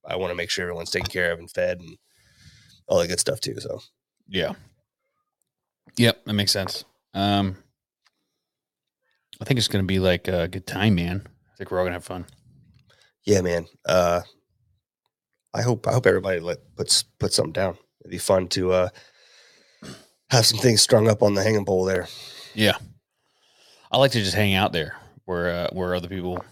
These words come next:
Speaker 2: because a lot of times, um, we were sitting over there one time and they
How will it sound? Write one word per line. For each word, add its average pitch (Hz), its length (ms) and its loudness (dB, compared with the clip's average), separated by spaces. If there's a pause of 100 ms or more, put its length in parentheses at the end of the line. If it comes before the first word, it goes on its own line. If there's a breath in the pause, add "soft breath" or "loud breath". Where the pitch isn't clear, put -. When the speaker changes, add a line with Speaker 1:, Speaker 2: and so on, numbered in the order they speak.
(160)
Speaker 2:
because 98 220 -4
a 92 60 -2
lot 98 160 6
of 98 60 0
times, 95 540 -6
um, 78 400 -14 (680)
we 110 80 -4
were 110 60 0
sitting 110 240 2
over 104 120 4
there 101 120 6
one 117 160 6
time 95 180 0
and 90 140 -4
they 92 300 0